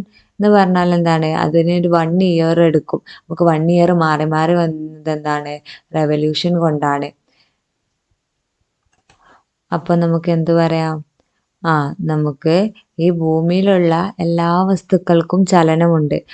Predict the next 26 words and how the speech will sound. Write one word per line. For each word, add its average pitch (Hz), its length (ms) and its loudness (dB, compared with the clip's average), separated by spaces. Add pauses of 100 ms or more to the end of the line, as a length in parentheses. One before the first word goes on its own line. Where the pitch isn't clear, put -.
(140)
All 185 420 0 (140)
object 190 540 -2
on 175 60 2
the 165 180 2
earth 160 480 0
move 160 160 -2 (200)
along 156 300 0
with, 151 140 -2 (260)
എല്ലാ 151 200 -2
വസ്തുക്കൾക്കും 175 760 -2 (360)
ചലനമുണ്ട്. 160 680 2 (260)
എന്നാൽ 214 260 6
എന്താണ് 185 360 4
നമുക്കത് 165 480 0
അണ്ടർസ്റ്റാൻഡ് 175 720 2
ചെയ്യാൻ 165 380 4
കഴിയില്ല. 143 540 0 (380)
ഏ, 190 400 4
എ-, 180 180 0
എന്നാലേ 190 540 4
നമുക്ക് 185 400 0
എന്താണ് 170 420 2
ഔട്ടർ 170 400 -2
സ്പേസിൽ 196 720 4
നിന്ന് 185 280 4
നോക്കിയാലേ 156 720 0